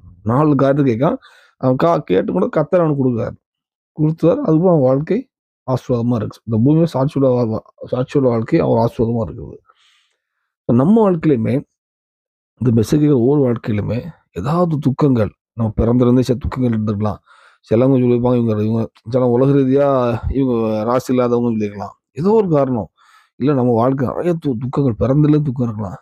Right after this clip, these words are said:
எப்படி துக்கமா இருந்தாலும் நீங்க ஆண்டவரை நோக்கி, "ஆண்டவர், யாபேசை ஆசீர்வதித்த தேவன், உங்களை ஆசீர்வதிக்கிற தேவன், யா-, நீதியின் தேவன், நீங்களும் ஆண்டவரே," நீங்க ப்ரேயர் பண்ணுங்க.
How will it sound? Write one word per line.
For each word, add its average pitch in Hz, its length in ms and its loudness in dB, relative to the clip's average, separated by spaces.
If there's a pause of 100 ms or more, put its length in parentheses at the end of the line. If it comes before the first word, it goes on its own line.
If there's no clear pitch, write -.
(140)
எப்படி 110 400 -6
துக்கமா 151 260 -2
இருந்தாலும் 101 440 2 (540)
நீங்க 113 440 2
ஆண்டவரை 156 360 2
நோக்கி, 123 260 -2
"ஆண்டவர், 113 280 0
யாபேசை 135 580 -2
ஆசீர்வதித்த 117 500 -4
தேவன், 104 260 -6
உங்களை 113 360 -4
ஆசீர்வதிக்கிற 104 440 -8
தேவன், - 240 -8 (200)
யா-, 101 260 0
நீதியின் 131 380 4
தேவன், 104 320 -6 (440)
நீங்களும் 170 400 0
ஆண்டவரே," 120 400 2
நீங்க 120 240 0
ப்ரேயர் 113 160 -2
பண்ணுங்க. 110 340 -8